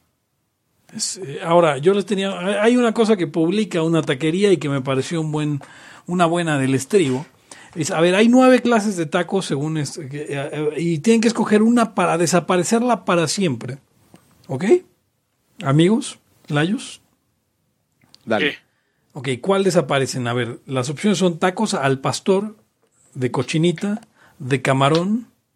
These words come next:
Speaker 1: de carnitas, de carne asada, de barbacoa, de tripa y de suadero. ¿Cuál desaparece? Para
Speaker 3: De
Speaker 1: siempre.
Speaker 3: camarón.
Speaker 2: De carne
Speaker 3: Yo
Speaker 2: asada.
Speaker 3: desaparezco lo de cam-, de
Speaker 2: Sí.
Speaker 3: camarón.
Speaker 2: Eh, yo, yo quiero,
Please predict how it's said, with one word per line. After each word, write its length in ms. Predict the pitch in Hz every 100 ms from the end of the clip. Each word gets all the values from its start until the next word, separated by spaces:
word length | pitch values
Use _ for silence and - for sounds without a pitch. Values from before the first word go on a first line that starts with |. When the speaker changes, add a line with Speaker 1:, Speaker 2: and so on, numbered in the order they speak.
| _ _ _ _ - - _ _
Speaker 1:
de 160 | 139 127
carnitas, 800 | 160 151 180 190 160 202 190 - -
de 260 | 139 156
carne 400 | 156 233 233 220
asada, 540 | 185 - 190 160 220 370 262 - _ _ -
de 160 | 151
barbacoa, 720 | 143 139 139 139 - 185 190 180
de 140 | 147
tripa 560 | - 170 160 185 170 -
y 100 | 151
de 100 | 131 123
suadero. 460 | 127 113 110 110
¿Cuál 220 | - 151
desaparece? 580 | 147 - 120 - - - - _ _ _ _ _ _ -
Para 120 | 147
Speaker 3:
De 60 | 147
Speaker 1:
siempre. 240 | 147 147
Speaker 3:
camarón. 240 | 143 127 - _ _ _ -
Speaker 2:
De 120 | 127
carne 220 | 135 131
Speaker 3:
Yo 40 |
Speaker 2:
asada. 260 | 117 165 175
Speaker 3:
desaparezco 460 | 143 143 143 156 143
lo 60 |
de 100 | 123
cam-, 180 | 123 113 - -
de 80 | 143
Speaker 2:
Sí. 40 |
Speaker 3:
camarón. 400 | 151 143 139 127 - _ _ _ 139
Speaker 2:
Eh, 180 | 127 120
yo, 260 | 120 151 160
yo 180 | 139 147
quiero, 460 | 143 156 135 101